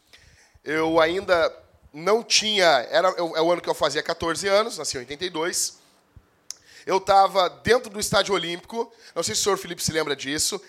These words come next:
Grêmio e Palmeiras, ah, semifinal da Copa do Brasil. O Grêmio tinha perdido lá no Parque Antártica de três a um. E eu, juvenil, fui ver o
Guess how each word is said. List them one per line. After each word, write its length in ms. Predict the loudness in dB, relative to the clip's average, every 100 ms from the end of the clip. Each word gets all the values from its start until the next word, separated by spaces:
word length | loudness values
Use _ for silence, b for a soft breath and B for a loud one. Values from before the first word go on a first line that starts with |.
| B
Grêmio 380 | 0 4 6 4
e 40 |
Palmeiras, 920 | 0 0 0 -2 0 0 -2 -4 -6 _ _ b b b
ah, 420 | 2 6 8 8 6
semifinal 1000 | 4 0 6 6 6 -4 -8 -2 4 4
da 100 | 2
Copa 320 | 0 0 0 -2
do 100 | -2
Brasil. 680 | 0 0 -2 -2 -4 -4 -14 b b b b
O 80 | -8
Grêmio 380 | 0 2 2 0
tinha 540 | 0 2 4 4 2 0 2
perdido 760 | 4 4 0 -2 -2 -2 -4 -4 -16
lá 380 | -6 4 6 6
no 100 | 4
Parque 240 | 0 0
Antártica 460 | 0 2 0 -2 -8
de 100 | -6
três 300 | 0 0 4
a 80 |
um. 340 | 2 2 -6 -10 _ b b b b b b b b b _ _ _
E 340 | -8 -6 2
eu, 240 | 6 6 6
juvenil, 680 | -2 2 4 4 0 -2
fui 240 | -4 -8 -8
ver 140 | -4
o 260 | -4 -6